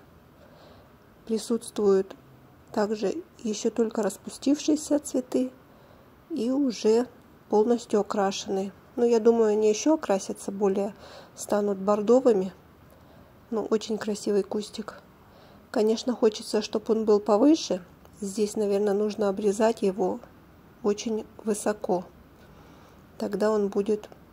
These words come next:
намного выше и эффектнее. Очень классная гортензия.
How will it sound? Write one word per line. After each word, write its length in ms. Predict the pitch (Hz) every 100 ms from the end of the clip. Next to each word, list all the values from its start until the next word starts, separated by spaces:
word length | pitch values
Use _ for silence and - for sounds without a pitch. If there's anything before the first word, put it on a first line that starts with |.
| - - - 196
намного 420 | 190 202 202 202
выше 420 | 226 294 - -
и 380 | 226 262 254 240 -
эффектнее. 600 | 202 - 190 - 208 190 - - - - - - - - - - - - - - - - - - -
Очень 320 | - 240 240 240
классная 460 | 226 214 - 226
гортензия. 800 | 196 214 - 190 190 180 - 185